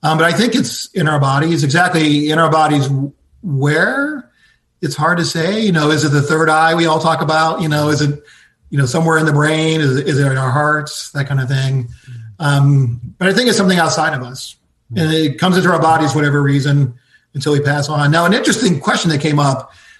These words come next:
somebody I was talking with, um, what happens if you put your body in suspended animation? Like if you freeze your body and you were to bring it back to life, do you get the same consciousness that you had or the same soul that you had before? You know, what happens to that soul? Does it wait forever for your body to come back? So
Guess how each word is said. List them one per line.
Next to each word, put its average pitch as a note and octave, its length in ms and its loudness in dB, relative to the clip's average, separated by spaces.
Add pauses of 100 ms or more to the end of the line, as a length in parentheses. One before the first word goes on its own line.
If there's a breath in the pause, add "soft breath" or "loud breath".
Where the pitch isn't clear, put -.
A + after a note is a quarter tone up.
(140 loud breath)
somebody E3 240 -2
I D3+ 40 2
was C#3+ 60 0
talking D#3+ 320 0
with, C#3 280 0
um, C3 560 -2 (760)
what F#3+ 220 -2
happens A3+ 260 2
if F3+ 120 0
you F#3+ 60 2
put G#3 200 0
your G#3+ 100 0
body E3+ 340 2
in C#3+ 100 2
suspended D#3+ 440 -2
animation? C#3+ 720 0
Like B2+ 200 -4
if C#3 120 -6
you D3 100 0
freeze D#3 300 -2
your D#3 80 2
body D#3 520 0 (440 loud breath)
and D#3+ 120 4
you E3 80 4
were E3 100 4
to D#3 80 2
bring E3+ 140 2
it D#3 80 0
back D#3 200 2
to C#3+ 60 0
life, C#3+ 460 0
do C#3 80 0
you D#3+ 60 2
get F#3 160 0
the D3+ 80 0
same F3+ 300 0
consciousness F#3 640 0
that F#3 200 -2
you D#3+ 80 2
had D#3 480 0 (180 loud breath)
or G3+ 80 -2
the E3 100 2
same F#3 280 4
soul F3 300 2
that E3+ 180 2
you D#3+ 80 2
had D#3 320 2
before? G#3+ 720 0 (400 loud breath)
You E3 160 -4
know, D3+ 60 0
what E3+ 140 2
happens E3 280 0
to C#3+ 60 0
that C#3+ 180 2
soul? D#3+ 300 0
Does C#3+ 160 2
it C3+ 60 2
wait D3 200 0
forever D3+ 360 0
for D#3 100 -2
your D#3 100 0
body D#3 220 0
to D#3+ 80 -4
come E3 160 -2
back? E3 300 -2
So C#3 380 -2